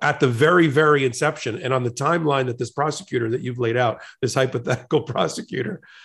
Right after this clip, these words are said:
this is gonna be, like, item number one, unless they can push it back even further. We'll have to see. Every day is a new, is a new bountiful crop of potential evidence against the most senior people here. And,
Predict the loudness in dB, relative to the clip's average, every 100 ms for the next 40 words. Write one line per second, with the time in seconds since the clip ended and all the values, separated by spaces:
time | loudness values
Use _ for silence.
0 | _ 2 4 2 2 2 2 2 2 0
1 | 0 2 2 2 0 0 0 0 2 0
2 | 0 -6 -16 _ _ _ _ -2 0 2
3 | 2 2 2 2 2 0 -2 -6 -8 -4
4 | -4 -4 -4 -2 -2 -6 -2 -2 -4 -16
5 | -20 _ -2 0 0 0 2 2 2 -2
6 | -8 _ -4 -2 0 2 4 4 0 -4
7 | -2 0 0 0 0 -2 0 -2 -4 -4
8 | -4 2 2 2 -4 -20 -20 _ -8 -6
9 | -4 -2 -2 -2 -4 -2 0 -2 -4 -8
10 | -14 _ -8 -4 -2 -2 -2 -2 -2 -2
11 | -4 -2 -4 -2 -4 -2 -4 -4 -6 -10
12 | -18 -20 -6 -2 -2